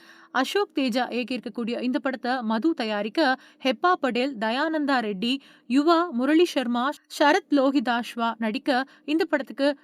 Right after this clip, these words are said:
அஜனீஷ் லோக்நாத் இசையமைச்சிருக்காரு. இந்த படத்தோட டீசர் சமீபத்துல வெளியாகி படத்தின் மீதான எதிர்பார்ப்பை அதிகரிக்க வச்சிருக்கு. இதுல தமன்னா ஒரு சுவாத்வி சிவசக்தி கதாபாத்திரத்துல நடிச்சிருக்காங்க. தமன்னாவோட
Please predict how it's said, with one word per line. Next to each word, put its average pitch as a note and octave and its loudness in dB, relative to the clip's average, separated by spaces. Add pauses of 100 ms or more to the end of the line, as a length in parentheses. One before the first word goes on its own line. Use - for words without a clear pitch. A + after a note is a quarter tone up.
(120)
அஜனீஷ் D#4+ 0
லோக்நாத் A#3 -4
இசையமைச்சிருக்காரு. A3+ -4
இந்த C#4+ -2
படத்தோட B3 -4
டீசர் A#3 -4
சமீபத்துல A#3+ -4
வெளியாகி A3 -2 (260)
படத்தின் E4 2
மீதான C#4 -2
எதிர்பார்ப்பை B3 -4
அதிகரிக்க A#3 -2
வச்சிருக்கு. A3+ -4 (280)
இதுல C4 0 (120)
தமன்னா C#4+ 0
ஒரு B3 -2 (340)
சுவாத்வி E4 2 (120)
சிவசக்தி C4 -4
கதாபாத்திரத்துல A3 -6
நடிச்சிருக்காங்க. A#3 -2 (300)
தமன்னாவோட G#4 2